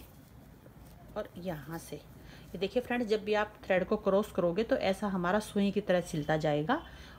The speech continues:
और यहाँ पे gap भी नहीं आएगा बिल्कुल भी।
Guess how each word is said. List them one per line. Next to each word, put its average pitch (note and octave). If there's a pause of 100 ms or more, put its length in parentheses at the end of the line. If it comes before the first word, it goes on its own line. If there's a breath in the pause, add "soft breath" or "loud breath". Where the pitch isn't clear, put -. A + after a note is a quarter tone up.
(100)
और G3
यहाँ F3+
पे G#3+
gap E3+
भी D#3+
नहीं E3+
आएगा D3
बिल्कुल D3
भी। D3+